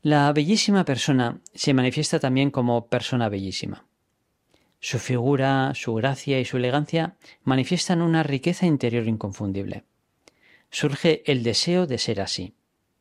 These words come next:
Por eso se ha dicho que la fe se transmite por envidia. El modelo de esta belleza interior es María. Escribe el cardenal Newman: "Desde luego,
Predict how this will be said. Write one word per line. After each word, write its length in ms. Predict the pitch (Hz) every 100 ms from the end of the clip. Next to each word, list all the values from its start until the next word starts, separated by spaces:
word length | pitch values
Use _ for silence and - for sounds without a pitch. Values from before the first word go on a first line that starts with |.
| _ - - _ _ -
Por 140 | 127
eso 180 | 131 139
se 120 | 139
ha 40 |
dicho 280 | 131 131 156
que 320 | 135 127 120 151
la 180 | 127
fe 280 | 101 156 165
se 160 | - 143
transmite 440 | 123 107 110 98
por 140 | 101 95
envidia. 480 | 98 - - - _ _ _ _ _ _ _ _ _ _ _ - - - _
El 160 | 131 127
modelo 400 | 127 139 147 139
de 200 | 139 139
esta 280 | - 143
belleza 320 | 131 131 131 139
interior 520 | 131 127 147 156 -
es 360 | - 156 - -
María. 500 | 117 110 98 90 - _ _ _ _ _ _ -
Escribe 400 | 120 - 139 139
el 80 |
cardenal 440 | 127 123 123 131 117
Newman: 440 | 117 107 104 107 _ _ _ _ _ _
"Desde 380 | - 131 113 117
luego, 460 | 123 165 190 220